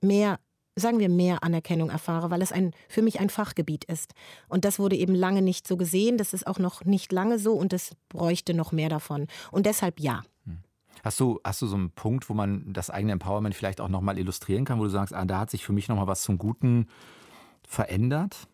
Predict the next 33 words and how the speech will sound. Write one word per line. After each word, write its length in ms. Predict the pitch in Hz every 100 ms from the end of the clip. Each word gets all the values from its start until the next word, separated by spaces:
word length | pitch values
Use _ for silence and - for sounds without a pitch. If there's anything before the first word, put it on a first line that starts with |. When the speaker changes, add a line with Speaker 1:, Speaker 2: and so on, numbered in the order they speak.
| -
Speaker 2:
oder 200 | 95 87
entwickelt?" 560 | 87 95 - 143 220 - - _ _ _
Speaker 1:
Ja, 140 | - 185
also 220 | 185 202 - _ -
es 160 | 185
gab, 240 | 202 202 214 _ _ _ - _ -
so 160 | - 185
zweitausenddreizehn 880 | - 226 226 208 185 170 180 - 220
gab's 220 | 180 -
ja 40 |
diese 180 | 175 170
erste 280 | - 185 -
Sprachdebatte, 720 | - 165 180 - 208 214 220
ist 120 | 208
lange 200 | 190 190
her. 320 | 185 180 202
Und 160 | 190 190
wenn 140 | 185
ich 200 | 190 -
das 200 | - 202
vergleiche, 640 | - 226 208 196 214 220 196
wie 80 | 196
ich 120 | -
da 340 | 180 185 202
sozusagen 540 | 190 196 196 185 185 190
einmal 760 | 180 196 185 185 170 135 185 -
selber 640 | 196 208 202 196 185 151 -
durchgenudelt 720 | - 214 - 220 214 220 196
wurde 420 | 185 214 208 196 143
und 400 | 175 175 - -
entsetzt 640 | 180 175 185 220 - 185
war 280 | 196 190 180
über 420 | 190 165 180 170